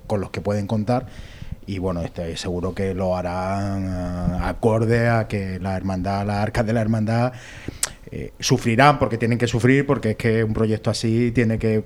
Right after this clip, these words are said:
merece un esfuerzo y, y, y necesita un esfuerzo.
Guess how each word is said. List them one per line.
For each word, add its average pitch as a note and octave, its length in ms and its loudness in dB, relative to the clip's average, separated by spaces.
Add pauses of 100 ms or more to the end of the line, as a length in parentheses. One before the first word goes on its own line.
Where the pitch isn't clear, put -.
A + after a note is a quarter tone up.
(120)
merece A#2 420 2
un A#2 120 6
esfuerzo C3 580 4
y, A#2 240 0
y, G2+ 260 -2 (100)
y G#2 60 0
necesita G#2+ 440 0
un G#2+ 100 2
esfuerzo. B2+ 420 2